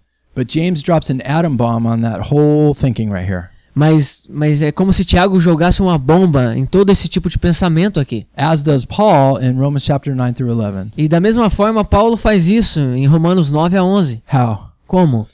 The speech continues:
Speaker 1: Do you remember Matthew chapter twenty-four when Jesus said, "When you see the abomination of desolation in the holy place, get out"?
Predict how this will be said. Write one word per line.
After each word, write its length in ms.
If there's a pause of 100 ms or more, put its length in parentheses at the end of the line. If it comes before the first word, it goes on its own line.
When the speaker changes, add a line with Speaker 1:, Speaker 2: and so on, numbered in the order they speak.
Speaker 1:
Do 60
you 60
remember 220
Matthew 300
chapter 260
twenty-four 440
when 140
Jesus 340
said, 260
"When 200
you 340
see 260
the 160
abomination 720
of 80
desolation 840
in 120
the 80
holy 260
place, 420
get 160
out"? 240